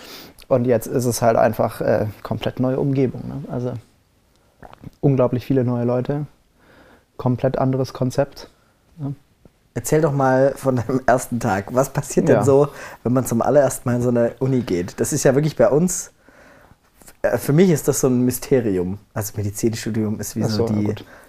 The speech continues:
Speaker 2: goldenen Tore nach Valhalla.
Speaker 1: Ja.
Speaker 2: Nicht,
Speaker 1: Nee,
Speaker 2: dass
Speaker 1: also
Speaker 2: ich das
Speaker 1: es
Speaker 2: jetzt
Speaker 1: ist
Speaker 2: machen wollte, aber <laughs>
Speaker 1: Nee, ich, ich, tatsächlich hat das Ganze noch viel früher angefangen, weil ich musste ja den, den Medizinertest schreiben, ne?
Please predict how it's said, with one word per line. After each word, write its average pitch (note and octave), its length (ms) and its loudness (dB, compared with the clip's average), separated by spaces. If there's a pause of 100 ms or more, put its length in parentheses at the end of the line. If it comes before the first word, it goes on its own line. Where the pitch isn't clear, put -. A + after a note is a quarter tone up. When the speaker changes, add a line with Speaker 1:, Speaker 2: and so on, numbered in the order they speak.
(180)
Speaker 2:
goldenen A2 380 2
Tore A#2 340 -2
nach G#2+ 460 -4
Valhalla. G#2+ 600 -2
Speaker 1:
Ja. D3 60 -4
Speaker 2:
Nicht, A#2+ 180 -4 (1200)
Speaker 1:
Nee, C#3+ 140 6
Speaker 2:
dass B2 80 6
Speaker 1:
also C3 180 6
Speaker 2:
ich - 40 6
das B2+ 80 6
Speaker 1:
es C3+ 60 6
Speaker 2:
jetzt C3 100 4
Speaker 1:
ist B2+ 60 0
Speaker 2:
machen B2 220 2
wollte, B2 300 4
aber G#2+ 260 2 (320)
<laughs> - 300 -8
Speaker 1:
Nee, C#3+ 160 6
ich, - 200 0
ich, - 200 -6 (580)
tatsächlich C#3+ 500 0
hat C3+ 120 0
das C3+ 100 -6
Ganze C#3 260 0
noch B2+ 160 0
viel B2 140 0
früher C#3+ 340 0
angefangen, C3+ 480 -4
weil B2 100 -4
ich G#2+ 60 -8
musste C#3 280 -6
ja B2+ 80 -2
den, C3 200 -4
den C3+ 140 -4
Medizinertest C#3 720 -6
schreiben, D3+ 320 -6
ne? D3 180 -6